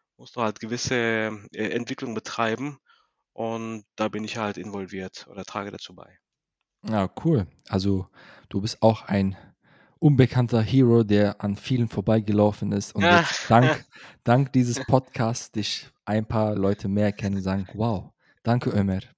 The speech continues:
Speaker 2: danke für deinen
Speaker 1: <laughs>
Speaker 2: Einsatz
Speaker 1: Bitteschön.
Speaker 2: für eine emissionsfreie Welt.“ <laughs>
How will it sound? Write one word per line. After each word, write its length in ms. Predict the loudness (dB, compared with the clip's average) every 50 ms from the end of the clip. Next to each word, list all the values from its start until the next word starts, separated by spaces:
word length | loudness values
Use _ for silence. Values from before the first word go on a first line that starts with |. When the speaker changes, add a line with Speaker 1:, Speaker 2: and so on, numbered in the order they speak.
| _ _
Speaker 2:
danke 260 | -2 0 2 2 2
für 100 | 2 0
deinen 160 | 2 2 2 4
Speaker 1:
<laughs> 20 |
Speaker 2:
Einsatz 520 | 4 4 4 6 4 2 2 -2 -8 -10 -12 -16 -20 -6 0
Speaker 1:
Bitteschön. 420 | 0 0 0 0 0 2 2 4 4
Speaker 2:
für 20 |
eine 260 | 6 6 4 4 4 4
emissionsfreie 880 | 6 6 6 4 2 2 2 2 0 -2 -2 2 4 6 6 8 6
Welt.“ 460 | 6 4 4 2 -2 -6 -10 -12 -8 -4
<laughs> 60 | -2